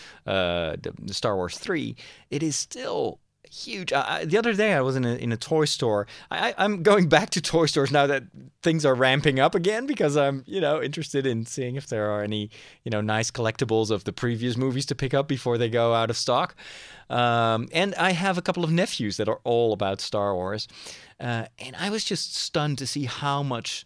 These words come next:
Star Wars toys, and especially Lego, is still apparently selling very well. Unbelievable. And, and, and all sorts of, uh, uh, uh, games and, and miniature figures and stuff that I'd never seen before. So, uh, a-, and that's with the S-,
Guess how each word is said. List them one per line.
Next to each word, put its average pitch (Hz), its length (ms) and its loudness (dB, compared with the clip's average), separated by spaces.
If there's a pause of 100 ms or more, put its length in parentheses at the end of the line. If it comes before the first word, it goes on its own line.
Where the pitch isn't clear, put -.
(120)
Star 135 440 -2
Wars 110 300 -2
toys, 127 400 0
and 120 100 -4
especially 135 440 0
Lego, 107 600 2
is 104 140 -6
still 110 540 0
apparently 113 480 -4
selling 120 400 -2
very 101 320 -2
well. 110 420 -4 (340)
Unbelievable. 101 1040 -4 (360)
And, 107 160 -4
and, 113 300 -6
and 117 220 -2
all 127 140 2
sorts 123 300 -2
of, 110 260 0
uh, - 20 2
uh, 104 40 2 (300)
uh, 92 360 -4 (100)
games 107 500 -2
and, 98 220 -4 (260)
and 98 220 -2
miniature 113 480 0
figures 110 580 0
and 98 140 -4
stuff - 200 -4
that 247 140 -4
I'd 254 200 -6
never 233 200 -4
seen 302 260 -6
before. - 380 -8 (460)
So, 98 520 -2
uh, 90 220 -4 (220)
a-, - 180 -10
and 117 160 -2
that's 160 460 0
with 127 360 -4
the 123 60 -6
S-, - 220 -6